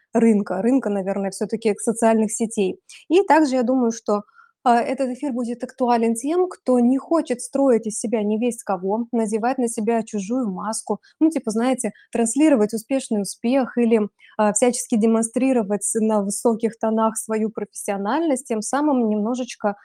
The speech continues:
а, предавая себя. То есть, допустим, вы считаете, что вы интроверт, а вам довольно-таки сложно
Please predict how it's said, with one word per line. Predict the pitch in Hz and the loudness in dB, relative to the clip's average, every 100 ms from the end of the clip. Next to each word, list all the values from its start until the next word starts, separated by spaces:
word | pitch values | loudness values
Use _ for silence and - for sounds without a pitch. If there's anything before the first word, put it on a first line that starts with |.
| - - | -18 0
а, | 214 196 | 2 2
предавая | 233 226 214 214 240 233 | 4 4 6 4 2 0
себя. | 233 214 196 170 - | -4 -6 -4 -6 -6
То | 208 | -4
есть, | 202 | -2
допустим, | 202 240 233 - 214 | -2 -2 -4 -2 -4
вы | 196 240 | 0 -2
считаете, | 220 214 214 196 190 | -2 -4 -2 -2 -4
что | 190 - 220 | -12 -8 -4
вы | 214 226 | 0 0
интроверт, | 233 226 208 196 190 254 330 - | 0 0 2 0 2 0 0 0
а | 214 | 0
вам | 185 254 302 | 2 4 4
довольно-таки | 220 233 226 214 214 214 | 2 2 0 -2 -6 -6
сложно | - 190 190 254 311 | -6 -6 -4 -2 -2